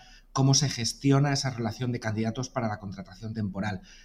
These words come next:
Pero efectivamente, tiene una rotación muy alta y muchas posibilidades de obtener contrato y otra cosa más importante, que es que se obtiene antigüedad como empleado público, bien es verdad que temporal, pero se obtiene una antigüedad que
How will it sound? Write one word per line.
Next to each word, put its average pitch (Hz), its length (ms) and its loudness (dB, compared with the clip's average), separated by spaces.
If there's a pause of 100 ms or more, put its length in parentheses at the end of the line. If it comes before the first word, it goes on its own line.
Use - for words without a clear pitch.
Pero 123 140 -2
efectivamente, 110 500 0
tiene 120 180 0
una 123 140 0
rotación 117 400 -4
muy 117 220 2
alta 147 240 0
y - 20 2
muchas 120 300 -4
posibilidades 113 560 0
de 117 80 -4
obtener 113 280 -4
contrato 123 440 -4
y 127 160 0
otra 131 240 0
cosa 110 180 -8
más 104 160 -10
importante, 104 580 -2 (520)
que 131 100 0
es 127 100 2
que 139 120 0
se 139 120 2
obtiene 135 380 2
antigüedad 131 840 2 (140)
como 120 180 0
empleado 117 500 2
público, 151 580 2
bien 123 220 4
es 127 120 4
verdad 120 280 -2
que 113 80 -8
temporal, 127 580 0
pero 117 160 -2
se - 120 -2
obtiene 127 320 0
una 104 120 -2
antigüedad 127 600 -2 (480)
que 151 500 4